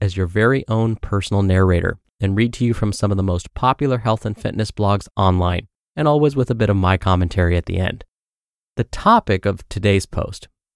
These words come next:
is actually a question that I would get asked constantly, whether it was training clients, nutrition patients, or even one of my students. Everyone wants to know, "How can I lose fat and build muscle at the same time?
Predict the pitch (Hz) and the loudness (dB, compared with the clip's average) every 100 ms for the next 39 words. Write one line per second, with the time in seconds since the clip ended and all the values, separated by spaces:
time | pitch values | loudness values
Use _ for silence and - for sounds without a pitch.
0 | _ - 107 123 - 165 - 123 107 117 | _ -8 -4 -2 0 -2 0 0 0 0
1 | 113 104 _ _ _ - - 156 214 202 | -2 -4 _ _ _ -8 -4 -2 -2 0
2 | 151 - - - 117 120 - - - - | 0 -2 -12 -6 -2 -2 -4 -10 -10 -12
3 | _ _ _ _ _ 120 127 107 - 131 | _ _ _ _ _ 2 2 2 0 0
4 | 107 - 143 131 127 127 123 - 90 - | 0 -2 -2 0 0 -2 -6 -8 -8 -6
5 | - 110 113 104 107 104 - 101 98 90 | -2 0 0 0 0 0 0 -2 -2 -4
6 | 87 _ _ 110 98 104 101 90 - - | -4 _ _ -2 2 2 2 0 -2 2
7 | 147 - - _ _ - 139 151 170 160 | 4 2 -4 _ _ -2 0 2 2 2
8 | 151 120 120 - - 127 147 - _ _ | 0 -2 -4 -4 -2 0 0 -2 _ _
9 | _ - 120 175 - 185 180 165 160 - | _ -2 0 0 0 0 2 2 -2 0
10 | 123 123 - 95 85 113 147 120 104 113 | 0 0 -2 -4 0 2 2 -2 -2 -2
11 | 110 - - - 98 92 - 170 117 | -4 -6 -6 -2 0 0 0 0 0